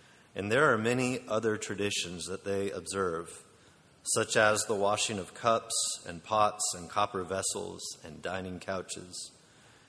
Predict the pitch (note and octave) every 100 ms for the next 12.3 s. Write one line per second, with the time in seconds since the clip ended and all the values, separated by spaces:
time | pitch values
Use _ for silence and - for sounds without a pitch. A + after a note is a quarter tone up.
0 | - - _ - - A2 - C3 C3 -
1 | B2 B2+ A2 G2 - A#2+ G#2+ G2+ G2 -
2 | - G2+ - - F#2 F2 F2 E2+ - -
3 | - - - - - - G#2+ C#3 F#3 F#3
4 | - - B2+ C3+ B2+ G#2+ G#2 - A2+ A2+
5 | F2 E2+ E2 - G2 A2 B2 G2+ A#2 G#2
6 | - G2 - A2 G#2+ G2 - F#2+ - F2
7 | G#2 - G2 F2+ F#2+ E2+ F2+ F#2 G2 D#2
8 | - - - - - - - G#2 - A2
9 | G#2+ - - F#2 F2 - F#2 - G2+ E2+
10 | E2+ - - F#2+ E2+ D#2+ - - - -
11 | - _ - - - - - - - -
12 | - F2